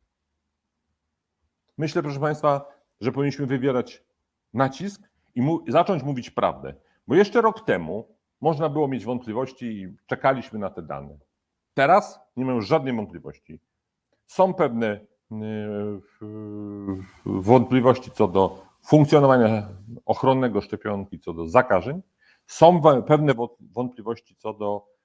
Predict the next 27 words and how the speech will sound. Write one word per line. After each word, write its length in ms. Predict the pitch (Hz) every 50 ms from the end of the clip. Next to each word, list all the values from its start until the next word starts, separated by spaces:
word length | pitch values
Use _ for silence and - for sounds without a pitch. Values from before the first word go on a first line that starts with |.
| _ _ _
skuteczności. 800 | - - - 160 151 151 139 135 - 120 107 92 - - - 90
Zmniejsza 360 | 87 107 135 147 139 - 135
skuteczność 560 | 120 - _ - - 117 - - 110 - -
niż, 200 | 107 101 - - - _ _ -
niż 240 | 92 92 - -
innych 240 | 127 127 113 104 98
szczepionek 540 | - - 101 - - 101 95 92 92 - - -
AstraZenki. 760 | 101 98 - - 101 95 85 90 80 98 - _ 117 - - _ _ _ _ _ -
Dlatego 340 | 110 120 - 165 156 156 151
na 100 | 143 123
przykład 380 | - - - - 135 143 - - - _ _ -
nauczyciele 600 | 131 147 160 156 151 170 147 - 151 123 123 127
powinni 300 | 127 135 123 135 139 135
być 180 | 131 131 - -
natychmiast 560 | 156 165 160 165 170 - - 107 95 95 -
obowiązkowo 800 | - 131 120 117 131 135 131 - - 117 90 85 110 147 156 - - _ _ _
kierowani 520 | - 165 160 160 151 127 135 131 143 147
na 100 | 135 131
szczepienia 540 | 123 - - 143 139 101 98 104 107 117 120 - _ _ _ -
innymi 340 | 135 131 139 135 131 123 120
szczepionkami. 560 | - - 117 - 101 95 - - - 71 - _ _ _ _ _ _ _ _ _ _ _ _ _ _ _ -
Natychmiast, 640 | 151 170 165 - 156 - - - 73 85 - - 98
bo 380 | 92 101 123 135 127 - - - 143
nauczyciele 580 | 151 165 160 151 165 143 - 190 180 156 127
zarażeni 460 | 123 131 123 127 113 117 120 143 170
to 120 | 170 202 180
bę-, 240 | 175 180 175 170